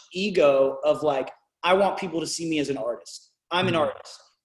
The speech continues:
Speaker 1: I go on tour. I have fans. I do this. I don't want people to think I gave up and be this, like, this radio D J. And, like, I don't wanna interview other artists.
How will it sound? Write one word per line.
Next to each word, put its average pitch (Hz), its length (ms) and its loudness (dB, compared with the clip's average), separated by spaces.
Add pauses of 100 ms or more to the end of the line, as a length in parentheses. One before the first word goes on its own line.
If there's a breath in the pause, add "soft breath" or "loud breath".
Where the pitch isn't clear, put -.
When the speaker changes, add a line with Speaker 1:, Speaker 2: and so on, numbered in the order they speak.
(100)
Speaker 1:
I 185 160 6
go 180 180 2
on 160 100 0
tour. 131 380 -4
I 170 120 2
have 165 180 -2
fans. 127 520 -8
I 175 100 0
do 170 200 -6
this. 147 420 -2
I 170 80 2
don't 202 140 4
want 180 160 0
people 175 220 -4
to 156 60 -2
think 160 340 -4
I 139 80 0
gave 151 360 -2
up 139 240 0
and 131 220 -6
be 156 160 -6
this, - 460 -4
like, 139 200 -4 (260 loud breath)
this 143 140 -12
radio 156 400 2
D 139 280 -6
J. 127 280 -2
And, 120 80 -6
like, 151 220 -10
I 165 80 2
don't 196 160 4
wanna 160 200 0
interview 147 380 0
other 139 240 2
artists. 156 380 -2